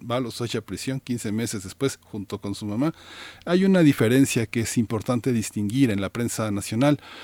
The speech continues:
"Lozoya se queda en la cárcel ante riesgo de fuga", dice El Universal, y también la, la jornada coincide en este dictamen del juez que le dictó prisión preventiva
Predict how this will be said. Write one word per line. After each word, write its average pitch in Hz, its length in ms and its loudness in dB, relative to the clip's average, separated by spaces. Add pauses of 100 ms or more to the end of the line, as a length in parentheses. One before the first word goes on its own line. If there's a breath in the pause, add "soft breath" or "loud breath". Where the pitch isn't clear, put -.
(160 loud breath)
"Lozoya 156 300 2
se 139 120 0
queda 156 140 2
en 143 140 4
la 113 100 2
cárcel 127 480 2
ante 104 220 -6
riesgo 127 260 -2
de 107 60 -2
fuga", 135 260 0
dice 117 200 -2
El 117 60 -2
Universal, 107 500 0
y - 100 -4
también 110 480 -2
la, 95 200 -4
la 120 120 -6
jornada 117 560 -6 (340 loud breath)
coincide 117 520 0
en 107 100 2
este 113 240 -2
dictamen 113 640 -2 (340 loud breath)
del 92 180 -4
juez - 340 -4
que 101 180 -6
le 92 100 -6
dictó 87 320 -6
prisión 113 340 -6
preventiva 107 640 -2